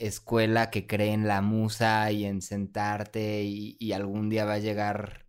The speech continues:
la inspiración. En cualquier ámbito, o sea, soy mucho más del sentarte y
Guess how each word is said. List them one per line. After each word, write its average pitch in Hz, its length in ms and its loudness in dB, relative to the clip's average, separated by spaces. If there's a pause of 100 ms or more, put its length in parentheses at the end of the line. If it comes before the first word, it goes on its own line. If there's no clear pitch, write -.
la 104 140 -4
inspiración. 101 920 -2
En 139 300 2
cualquier 131 680 0
ámbito, 120 680 0 (440)
o 113 60 -6
sea, 110 160 -2
soy 123 200 2
mucho 123 300 0
más 110 200 0
del 113 220 0
sentarte 110 840 0
y 98 500 -2